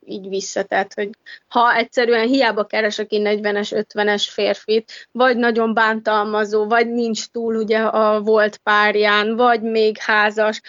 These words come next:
Nagyon sokan keresnek, ö, párt úgy, hogy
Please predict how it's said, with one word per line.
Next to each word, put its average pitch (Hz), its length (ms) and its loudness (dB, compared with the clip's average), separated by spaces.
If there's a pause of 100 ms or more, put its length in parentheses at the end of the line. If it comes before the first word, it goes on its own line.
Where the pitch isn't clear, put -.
(200)
Nagyon 240 320 2
sokan 220 420 -2
keresnek, 214 720 -2
ö, 214 200 2 (120)
párt 214 380 2
úgy, 233 240 -8
hogy 220 200 -2